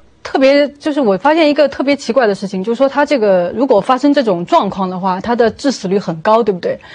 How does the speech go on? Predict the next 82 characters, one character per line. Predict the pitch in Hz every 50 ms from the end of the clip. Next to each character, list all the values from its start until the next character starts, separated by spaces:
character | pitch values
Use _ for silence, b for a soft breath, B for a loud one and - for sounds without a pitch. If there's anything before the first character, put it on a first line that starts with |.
| B B B
但 | - 330
他 | 302 330 339
同 | 320 - - 208 214 294 381 392
时 | - - 240 247
又 | 240 226 214
是 | 208 - 226
全 | 208 - 196 208 262
世 | - 277
界 | 247 285 247 226
已 | 220 208 185 175 165
知 | 170 - - - 285 320 339
的， | 277 214 175 - B B B B B B
就 | - 240 226
产 | - - - 175 185
妇 | 190 - 269 262
致 | - - 302 277
死 | - - - 185
的 | 170 202
几 | 196 - - 196
大 | 190 226 220 214
原 | 208 208 214 233
因 | 247
之 | 233 - 226
一， | 226 233
就 | 233 - 311
是 | 285 294
很 | - 220 302
普 | 320 -
遍， | 170 - 285 240 208
就 | 220
是 | 240 269
大 | - 269 294
家 | 330
会 | 320 - 330
都 | 247 - - 359 349
知 | 349 - 359
道， | 349 381 311 302 208
这 | - 302
个 | 262 254
你 | 214 190
在 | 240 262
生 | - 339 339
产 | - 208 185
之 | 185 262 285
前 | - - 214 226
你 | 202 180
知 | - 285
道 | 277 302 247
可 | - - 175
能 | 175 185 190
会 | 214 196
出 | - 202
现， | 185 208 190 190 - _ _ _ _
呃， | - 302 -
这 | - - 226
个 | 202
状 | 190 - 254 214
况。 | 190 - 202 196 B B B B B B B B B B B
啊， | 294
我 | 294 233
自 | 220 - - 311
己 | 233
都 | 220 285
不， | 247 294 - - - - -
不， | 247 277 262 -
我 | - 208 208
不 | 196 277
是 | 277 320
太 | - - 302
记 | 254 - - - 302
得 | 202 202 208
我 | 208 190 180
当 | - 214 240 285
时 | - - 233
生 | - 262 269
小 | 254 233 175
孩 | 175 185 190
之 | - 262
前 | 254 - 190 190 202
好 | 180 190
像 | 180 226 226 226
给， | - 202 180